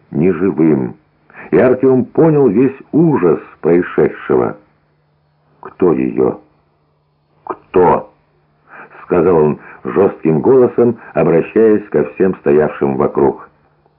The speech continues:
Пошатываясь, он сделал еще шага три, опустился на колени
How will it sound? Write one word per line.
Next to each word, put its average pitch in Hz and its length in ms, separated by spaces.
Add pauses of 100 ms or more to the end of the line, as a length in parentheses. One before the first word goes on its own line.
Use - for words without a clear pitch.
(380)
Пошатываясь, 123 760
он 120 180
сделал 113 300
еще 92 440
шага 117 340
три, 123 320 (240)
опустился 127 720
на 135 100
колени 127 540